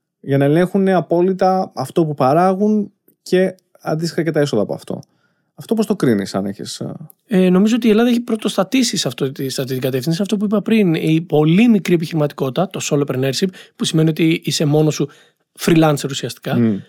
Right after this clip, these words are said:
Speaker 2: ε, είναι, είναι στο D N A μας. Το κάναμε, το κάνουμε και θα συνεχίσουμε να το κάνουμε. Είμαστε μια χώρα παροχής υπηρεσιών,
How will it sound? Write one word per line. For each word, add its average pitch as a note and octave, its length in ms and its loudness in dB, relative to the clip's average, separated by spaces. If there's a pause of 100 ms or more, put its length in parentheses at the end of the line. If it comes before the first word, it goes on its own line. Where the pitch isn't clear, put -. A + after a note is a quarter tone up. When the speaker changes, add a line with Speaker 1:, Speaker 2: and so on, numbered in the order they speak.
Speaker 2:
ε, D#3+ 960 0 (340)
είναι, B3 600 2 (800)
είναι G#3 180 4
στο A#3+ 140 2
D A3 40 6
N B3 280 4
A - 20 6
μας. B2 300 -2
Το B2+ 120 -2
κάναμε, G3 580 2
το E3+ 100 -6
κάνουμε G#3 300 2
και G#3+ 60 -4
θα G#3+ 60 -2
συνεχίσουμε G3 320 2
να G#3 60 2
το F3+ 80 -2
κάνουμε. E3+ 400 0 (340)
Είμαστε A3+ 420 4
μια F3+ 180 4
χώρα D#3 240 0
παροχής C#3+ 320 -2
υπηρεσιών, C3+ 640 -4